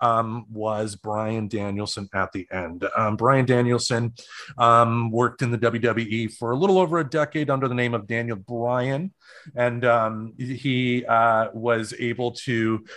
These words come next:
um, th-, this is, th-, th-, it was big for him to go because he was a former world champion. He, he was just in the W W E this year and performed at WrestleMania in a championship match. So for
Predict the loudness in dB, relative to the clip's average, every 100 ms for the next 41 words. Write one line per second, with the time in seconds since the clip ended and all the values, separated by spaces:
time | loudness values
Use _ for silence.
0 | -18 -4 2 4 2 -2 -10 _ _ _
1 | _ _ _ -20 _ _ -8 -4 -2 -2
2 | -2 -2 -4 -4 -4 -6 -8 _ -4 -2
3 | 0 -2 0 2 2 2 -2 -4 -2 -4
4 | -4 -2 -4 -4 -2 -2 0 0 0 -2
5 | 0 2 4 4 2 2 0 0 0 -2
6 | -2 -2 0 0 2 0 0 -2 0 0
7 | 0 0 -2 0 0 2 -2 0 -2 0
8 | -2 0 -2 -4 -12 -4 -2 -2 -2 -4
9 | -2 -4 -4 -4 -4 -4 -4 -4 -4 -4
10 | -4 -4 -4 -4 -6 -8 -8 -2 -2 -2
11 | -6 -8 -12 -14 -4 2 4 2 0 0
12 | 0